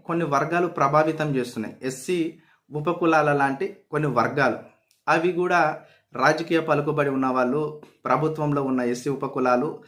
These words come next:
అవన్నీ కూడా "నువ్వు ఎక్కడైతే ఎస్సీ వర్గీకరణ చేస్తావో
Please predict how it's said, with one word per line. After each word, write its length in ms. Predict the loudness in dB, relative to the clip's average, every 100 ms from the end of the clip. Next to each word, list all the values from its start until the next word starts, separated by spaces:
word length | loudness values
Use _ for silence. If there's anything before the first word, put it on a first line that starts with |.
| -20 _ -4
అవన్నీ 360 | -2 0 0
కూడా 220 | 0 0
"నువ్వు 180 | 0 0
ఎక్కడైతే 420 | -2 0 -2 0
ఎస్సీ 240 | -2 0 0
వర్గీకరణ 500 | 2 0 0 -2 -2
చేస్తావో 800 | -2 -4 -2 -2 0 -2 -4